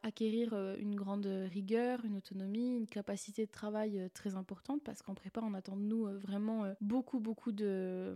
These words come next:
de mental et, euh, et de, une forte capacité, euh, à rendre, euh, beaucoup de dossiers et à travailler et à tout donner. Donc je me disais que c'était vraiment, euh, potentiellement ce qui pouvait me, m'aller, même si en même temps je savais que j'étais quelqu'un de très sensible, enfin d'hypersensible même,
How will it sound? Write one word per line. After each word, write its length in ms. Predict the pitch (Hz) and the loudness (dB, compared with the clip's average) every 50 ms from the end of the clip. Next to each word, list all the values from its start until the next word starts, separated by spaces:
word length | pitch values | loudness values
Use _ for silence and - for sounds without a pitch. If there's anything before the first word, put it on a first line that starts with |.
| - - | -2 -2
de 180 | 208 190 226 | 2 4 6
mental 540 | 220 214 208 202 208 226 226 226 233 233 226 | 6 6 4 2 0 0 2 2 4 4 4
et, 200 | 214 202 202 196 | 4 4 2 2
euh, 120 | 190 190 190 | 2 0 -2
et 120 | - - | -2 -4
de, 480 | 190 190 202 196 - - - 90 - 190 | -4 -4 -2 -2 -2 0 0 0 0 0
une 120 | 196 196 | -2 -2
forte 280 | - - 233 226 - - | -2 -2 -4 -4 -4 -4
capacité, 640 | - 220 208 202 202 - - 202 - - 220 214 208 | -6 -6 -4 -4 -6 -6 -8 -8 -4 -2 0 0 0
euh, 120 | 196 190 190 - | 0 -2 -2 0
à 200 | - 202 202 196 | 2 4 4 4
rendre, 400 | 190 190 - 214 220 214 202 208 | 2 0 0 0 2 2 2 0
euh, 260 | 202 196 196 196 190 | 0 0 0 0 -2
beaucoup 280 | 196 190 196 - - 220 | -2 -4 -4 -4 -4 -2
de 160 | 190 208 208 | 0 0 0
dossiers 640 | 196 185 208 202 196 - - 220 220 226 226 226 233 - - | 2 2 0 0 0 0 2 4 6 6 6 4 4 0 -4
et 160 | 202 196 196 | -2 -2 0
à 200 | 190 185 185 185 | 0 -2 -2 -4
travailler 760 | - - - 196 196 196 202 202 202 214 214 220 220 220 220 - - | -6 -6 -4 0 0 2 2 0 0 0 2 2 2 2 0 0 -2
et 200 | 226 208 196 190 | -2 -2 0 0
à 100 | 190 190 | -2 -4
tout 180 | - - 214 | -4 -4 0
donner. 300 | 208 214 214 208 220 339 - - | 0 2 2 2 0 -2 -4 -6
Donc 100 | 214 196 | -4 -2
je 80 | 175 208 | 0 2
me 80 | 208 | 0
disais 180 | 208 196 - 285 | 0 0 -2 -4
que 60 | 285 | -6
c'était 180 | - - - 202 | -4 -4 -2 -2
vraiment, 400 | 190 190 196 208 233 269 277 262 | 0 0 0 0 2 2 2 2
euh, 340 | 233 214 202 196 190 190 190 196 - _ _ _ _ _ _ _ _ _ _ - | 2 0 0 0 -2 -4 -6 -8 -12 _ _ _ _ _ _ _ _ _ _ 2
potentiellement 560 | - 240 233 233 220 208 - 233 220 226 247 | 4 4 4 4 2 2 2 2 2 2 0
ce 60 | 233 - | -2 -4
qui 120 | - 208 | -8 -8
pouvait 300 | - - 208 202 214 214 | -6 -4 -2 0 2 2
me, 480 | 220 208 202 190 190 185 185 190 196 196 | 2 2 2 0 0 0 -2 -2 -2 0
m'aller, 420 | 196 190 190 190 202 226 262 285 | 0 2 2 4 4 4 4 4
même 180 | 262 233 208 208 | 2 2 0 -2
si 140 | - - - - | -4 -6 -4 -2
en 100 | 220 214 | 0 0
même 180 | 214 214 220 | 0 0 0
temps 160 | - 262 254 | 0 0 0
je 120 | 240 214 196 | 0 0 -2
savais 320 | - - 202 208 233 247 | -2 -2 0 0 0 0
que 80 | 226 214 | 0 -2
j'étais 200 | 202 - - 202 | -2 -2 -4 -4
quelqu'un 300 | - 190 190 - 196 196 | -4 -4 -6 -6 -8 -6
de 100 | 190 185 | -6 -8
très 220 | - - - 214 | -10 -10 -10 -10
sensible, 560 | 202 - 226 214 202 - - - 254 247 233 - - | -6 -4 -4 -4 -4 -4 -4 -4 -4 -6 -8 -10 -10
enfin 220 | - 208 190 185 | -8 -8 -6 -6
d'hypersensible 720 | 185 180 196 196 - 202 196 202 - 202 190 - 269 262 247 | -4 -4 -4 -4 -4 -4 -6 -6 -6 -8 -8 -6 -4 -4 -2
même, 160 | 240 247 | -4 -4